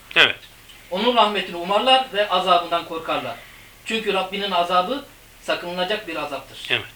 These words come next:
Speaker 2: İsra elli altı elli yedi. Bu ayeti kerimenin meleklere, peygamberlere ve cinlere ibadet edenler hakkında nazil olduğunu daha önce ifade etmiştik.
Speaker 1: Evet.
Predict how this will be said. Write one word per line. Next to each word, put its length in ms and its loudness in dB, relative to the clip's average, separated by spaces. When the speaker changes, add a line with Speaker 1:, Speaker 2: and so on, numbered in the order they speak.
Speaker 2:
İsra 460 -2
elli 200 -2
altı 200 -2
elli 180 -10
yedi. 120 -12
Bu 120 4
ayeti 300 4
kerimenin 560 -2
meleklere, 680 2
peygamberlere 720 2
ve 300 2
cinlere 380 -2
ibadet 320 0
edenler 340 -2
hakkında 600 -2
nazil 380 4
olduğunu 580 -4
daha 220 2
önce 180 -8
ifade 300 -2
etmiştik. 360 -12
Speaker 1:
Evet. 220 2